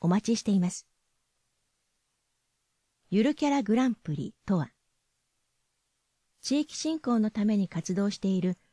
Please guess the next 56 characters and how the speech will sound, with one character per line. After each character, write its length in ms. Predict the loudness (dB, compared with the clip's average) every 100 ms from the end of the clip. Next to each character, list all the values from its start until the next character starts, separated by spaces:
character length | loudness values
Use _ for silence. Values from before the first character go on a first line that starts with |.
| _
マ 120 | -2
ス 140 | -2 -4
コ 100 | -4
ッ 40 |
ト 140 | -2
キ 120 | -4 -2
ャ 40 |
ラ 100 | -2
ク 100 | -4
タ 100 | -2
ー 80 | -2
を 80 | -2
対 220 | -2 -2
象 180 | -2 -4
と 140 | -4
し 60 | -2
た 100 | 2
人 180 | 2
気 140 | 0 -2
投 140 | -2
票 260 | -2 -6 -6
で、 180 | -8 -10 _ _ _ _ _ _ _ _
平 200 | 2 2
成 240 | 2 2
二 180 | 2 2
十 160 | 2 4
二 140 | 6
年 180 | 4 2
か 120 | -2
ら 100 | -4
開 180 | -2 -2
催 220 | 0 -2
さ 120 | -2
れ 80 | -2
て 120 | 0
い 80 | -2
ま 120 | -2
す。 160 | -6 -14 _ _ _ _ _ _ _ _ _ _ _ _ 0
全 260 | 0 0
国 280 | -2 -2 0
の 60 | 0
ゆ 160 | 0
る 80 | -2
キ 120 | -2
ャ 40 | 0
ラ 100 | 0
の 140 | 0
知 200 | -2 0
名 200 | 2 2
度 120 | -2
ア 60 | -4
ッ 40 |
プ 180 | -4 0
に 100 | 2
よ 100 | 2
る 160 | 0